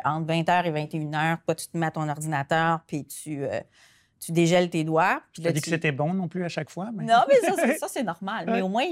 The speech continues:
Speaker 1: le geste est là, la
Speaker 2: Mhm.
Speaker 1: pensée, la discipline. As-tu l'impression qu'un jour, tu vas écrire sur autre chose ? Dans le sens que il y aura plus le thème, euh, de la transidentité au centre.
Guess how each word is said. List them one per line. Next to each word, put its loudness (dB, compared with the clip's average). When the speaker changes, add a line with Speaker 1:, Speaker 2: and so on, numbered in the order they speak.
Speaker 1:
le 2
geste -6
est -2
là, 2
la 0
Speaker 2:
Mhm. -2
Speaker 1:
pensée, -2
la 0
discipline. -6
As-tu 2
l'impression 0
qu'un -2
jour, -4
tu -12
vas 4
écrire -2
sur -6
autre 0
chose ? -10
Dans 2
le 0
sens -2
que 2
il -4
y 6
aura 4
plus -4
le 0
thème, 0
euh, 4
de -4
la -2
transidentité -4
au -4
centre. -6